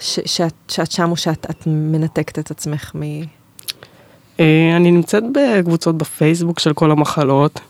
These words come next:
Speaker 2: קשה לעקוב, את יודעת. <laughs> אה, אבל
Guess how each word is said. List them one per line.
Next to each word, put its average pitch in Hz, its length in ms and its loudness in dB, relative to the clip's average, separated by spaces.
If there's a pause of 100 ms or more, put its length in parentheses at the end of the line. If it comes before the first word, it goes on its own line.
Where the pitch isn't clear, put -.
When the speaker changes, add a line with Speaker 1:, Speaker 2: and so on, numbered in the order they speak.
(440)
Speaker 2:
קשה - 240 -2
לעקוב, 151 540 2
את - 140 -4
יודעת. 135 340 0 (600)
<laughs> - 540 -12
אה, 151 580 4 (200)
אבל 185 600 2